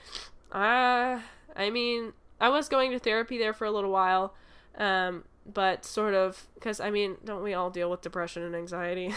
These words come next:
<laughs> And I was just sort of like, "I would like to talk to an independent third party about this and just see what their thoughts are."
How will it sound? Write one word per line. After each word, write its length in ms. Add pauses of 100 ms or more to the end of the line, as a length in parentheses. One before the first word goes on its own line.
(120)
<laughs> 560
And 340
I 180
was 160
just 180
sort 200
of 120
like, 240
"I 240
would 120
like 180
to 80
talk 220
to 140
an 180
independent 520
third 200
party 240
about 280
this 280
and 220
just 220
see 120
what 140
their 140
thoughts 280
are." 220